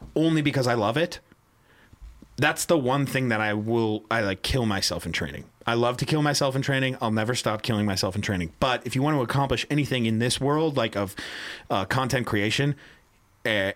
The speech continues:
and just business in general, it's like, training's just <laughs> not gonna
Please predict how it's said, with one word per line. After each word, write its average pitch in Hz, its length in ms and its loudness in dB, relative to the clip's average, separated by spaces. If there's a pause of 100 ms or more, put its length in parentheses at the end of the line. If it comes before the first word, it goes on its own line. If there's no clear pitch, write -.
and 104 540 0 (140)
just 113 360 -2
business 123 520 2
in 117 180 -2
general, 123 480 2
it's - 160 -2
like, - 280 -4
training's 113 520 0
just 98 200 -2
<laughs> - 20 0
not 113 240 0
gonna 110 320 0